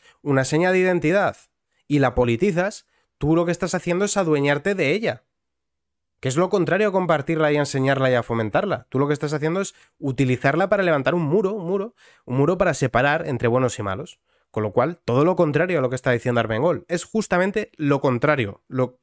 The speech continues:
a lo que ella está diciendo. Y bueno, luego andan un poco más en el pacto pesoe Junts, que sería la justificación,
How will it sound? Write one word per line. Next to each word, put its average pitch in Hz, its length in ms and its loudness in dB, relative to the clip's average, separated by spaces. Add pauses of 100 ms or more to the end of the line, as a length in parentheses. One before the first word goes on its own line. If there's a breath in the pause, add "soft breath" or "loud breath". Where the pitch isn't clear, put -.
a 135 100 2
lo 131 100 2
que 143 100 0
ella 147 100 4
está 135 180 0
diciendo. 101 500 -2 (500 loud breath)
Y 160 60 0
bueno, 156 200 4
luego 147 260 2
andan 160 240 2
un 160 80 0
poco 147 200 2
más 151 240 0
en 135 120 2
el 113 100 0
pacto 127 300 0
pesoe 127 400 0
Junts, 151 160 0
que - 80 -6
sería 123 240 0
la 127 80 2
justificación, 123 760 -2